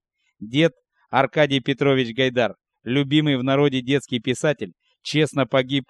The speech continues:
в бою в годы Великой Отечественной войны. Отец Тимур Аркадьевич, мягко говоря, уже нечестный кабинетный адмирал-политработник,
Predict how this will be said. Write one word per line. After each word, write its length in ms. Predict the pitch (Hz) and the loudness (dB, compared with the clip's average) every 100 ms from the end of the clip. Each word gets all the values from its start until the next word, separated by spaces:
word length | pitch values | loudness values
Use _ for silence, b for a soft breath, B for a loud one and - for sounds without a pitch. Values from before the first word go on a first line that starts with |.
| _ | _
в 180 | 113 120 | -10 -4
бою 420 | 131 135 139 156 147 | 2 2 2 -2 -6
в 80 | 110 | -8
годы 280 | 123 139 135 | -2 0 2
Великой 400 | 131 139 131 127 | 0 -2 0 0
Отечественной 520 | 143 127 - 131 127 | 0 -6 -4 -4 0
войны. 340 | 123 123 104 - _ _ b b b | 0 -2 -4 -10 _ _ b b b
Отец 540 | 127 - 160 170 - _ _ | -2 0 0 -2 -4 _ _
Тимур 340 | 139 143 135 | -2 0 2
Аркадьевич, 680 | 131 123 135 110 107 95 - _ _ _ | 2 2 0 0 -4 -8 -14 _ _ _
мягко 440 | 110 139 156 - 135 | -2 0 0 0 0
говоря, 400 | 139 139 147 147 | 2 2 2 0
уже 240 | 147 139 151 | -2 0 0
нечестный 600 | 160 - 135 120 123 117 | -2 -2 -2 -2 -4 -6
кабинетный 640 | - 123 135 151 151 127 | -4 -4 -2 -2 -4 -6
адмирал-политработник, 1400 | 131 123 123 135 151 139 139 139 135 147 135 120 - 104 | -6 -6 -2 0 2 0 0 -2 0 -2 0 -2 -2 -12